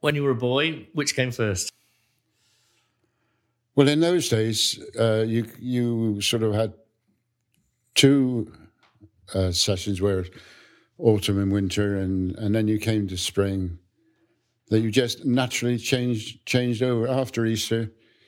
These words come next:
Speaker 2: you went from one to another. You, you, you, you stopped playing football in the, 'cause it all occurred in, in, in, in the school playground, really.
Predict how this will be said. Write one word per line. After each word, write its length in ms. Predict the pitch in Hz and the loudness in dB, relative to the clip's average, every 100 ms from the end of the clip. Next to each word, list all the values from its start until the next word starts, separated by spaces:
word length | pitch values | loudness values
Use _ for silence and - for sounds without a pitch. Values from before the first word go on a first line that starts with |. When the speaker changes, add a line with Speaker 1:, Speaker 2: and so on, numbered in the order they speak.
| - | 0
Speaker 2:
you 120 | 120 | 2
went 180 | 123 104 | 2 0
from 160 | 113 | -2
one 180 | 117 120 | 0 0
to 120 | 107 | -2
another. 340 | 127 135 123 95 | 0 0 0 0
You, 180 | 101 107 | 0 -2
you, 360 | - 117 - - | -4 -8 -10 -8
you, 180 | 127 123 | -4 -4
you 300 | 120 123 117 | -4 -4 0
stopped 260 | - 139 | 0 0
playing 220 | - 110 | 0 -2
football 340 | 95 98 104 98 | -2 -4 -4 -2
in 120 | 98 | -2
the, 180 | 95 90 - _ _ _ _ _ _ _ | -2 -6 -12 _ _ _ _ _ _ _
'cause 160 | 127 117 | 0 2
it 120 | 143 | 2
all 220 | 160 139 | 2 0
occurred 380 | 101 - 107 92 | 0 0 0 0
in, 160 | 92 | -2
in, 240 | 95 110 95 | -4 -4 -4
in, 340 | 104 98 95 - | -2 -4 -6 -8
in 240 | 101 101 | -8 -4
the 180 | 95 95 | -4 -4
school 360 | 87 - 98 92 | -6 -4 -4 -2
playground, 500 | 113 117 104 82 85 | -2 -2 -4 -6 -6
really. 380 | 90 85 87 | -8 -8 -10